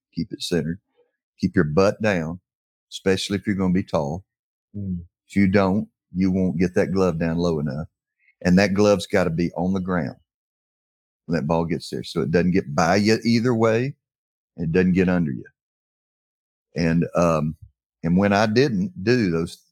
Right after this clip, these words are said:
Speaker 1: those fundamentals, and it went right through my legs, or it was a little hot and it got past me to the right 'cause I didn't move over quick enough, he would not point out that, that I missed it. He'd just say,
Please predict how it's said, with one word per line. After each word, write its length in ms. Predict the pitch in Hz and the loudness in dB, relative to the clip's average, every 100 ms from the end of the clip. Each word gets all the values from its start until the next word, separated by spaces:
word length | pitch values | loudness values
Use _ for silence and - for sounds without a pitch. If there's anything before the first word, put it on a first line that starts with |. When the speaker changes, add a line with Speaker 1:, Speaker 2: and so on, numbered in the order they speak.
| _ - | _ -6
Speaker 1:
those 240 | 92 92 | -4 -4
fundamentals, 800 | - 104 95 104 110 80 90 - _ _ _ - | -2 0 2 2 0 -2 -8 -14 _ _ _ -8
and 140 | 82 90 | 0 0
it 120 | 90 | 2
went 200 | 101 - | -2 0
right 200 | 98 107 | 0 0
through 140 | - 107 | -2 -2
my 160 | 104 | 0
legs, 560 | 113 92 82 107 - - _ _ _ _ - | 0 0 -2 -4 -10 -20 _ _ _ _ -4
or 160 | 82 | 0
it 100 | 92 | 0
was 120 | 90 | -2
a 60 | 95 | -2
little 180 | 101 98 | 0 0
hot 280 | - 101 - | 0 -2 -2
and 80 | |
it 80 | 76 | -4
got 200 | 90 85 | -4 -4
past 320 | - 101 101 101 | -4 -6 -4 -8
me 80 | |
to 160 | 92 104 | -6 -4
the 100 | 107 | -2
right 340 | 101 87 90 - | -2 -2 -2 -6
'cause 160 | 85 | -10
I 140 | 65 80 | -6 -2
didn't 200 | 90 95 | 0 2
move 200 | 101 101 | 2 0
over 200 | 98 85 | -2 -4
quick 260 | - - - | -12 -16 -14
enough, 260 | 69 71 _ _ _ _ _ _ _ _ _ _ - | -16 -18 _ _ _ _ _ _ _ _ _ _ 2
he 180 | 131 | 4
would 200 | 139 120 | 6 4
not 440 | 110 120 135 - _ | 2 0 0 -4 _
point 280 | - 147 123 | -8 -4 -2
out 260 | 139 101 - | -4 -6 -8
that, 200 | 95 95 - _ 92 | -4 -4 -6 _ -6
that 160 | 101 - - - | -6 -6 -12 -6
I 100 | 92 | -4
missed 380 | 98 139 - - | -2 -4 -8 -18
it. 60 | - _ _ _ _ _ _ _ _ _ _ _ - | -20 _ _ _ _ _ _ _ _ _ _ _ -2
He'd 160 | 101 | 0
just 280 | 101 98 - | 2 0 0
say, 380 | 104 90 85 | 0 2 0